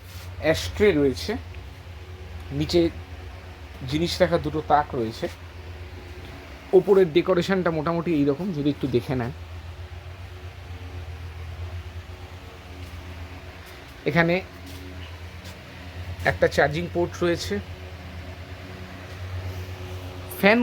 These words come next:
বলতে কিন্তু এখানে দেওয়াল পাখা, এই যে এটা, এটা রয়েছে। ওপরে সিলিং ফ্যানের কো-, কিন্তু কোনো ব্যাপার এখানে নেই। সিলিং ফ্যানের জায়-, জায়গায় এরকম এই ঝালরটা রয়েছে। এবারে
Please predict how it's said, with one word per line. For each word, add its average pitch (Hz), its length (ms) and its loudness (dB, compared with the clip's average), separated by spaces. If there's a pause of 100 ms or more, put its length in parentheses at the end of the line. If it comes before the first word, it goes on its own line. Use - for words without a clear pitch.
বলতে 233 200 6 (100)
কিন্তু 214 240 0
এখানে 214 200 2 (120)
দেওয়াল 196 320 6
পাখা, 196 240 0 (100)
এই 175 120 -2
যে 175 140 0
এটা, 165 140 -2 (180)
এটা 170 220 2
রয়েছে। 120 260 0 (380)
ওপরে 202 220 10 (120)
সিলিং 262 240 4 (120)
ফ্যানের 233 300 4
কো-, 214 220 0
কিন্তু 208 160 2 (100)
কোনো 208 100 6 (100)
ব্যাপার 180 260 6
এখানে 180 200 4 (100)
নেই। 120 120 6 (540)
সিলিং 190 280 10
ফ্যানের 214 280 8
জায়-, 202 300 6
জায়গায় 196 240 10
এরকম 190 260 6
এই 170 120 2
ঝালরটা 180 460 6
রয়েছে। 117 260 -2 (720)
এবারে 185 240 8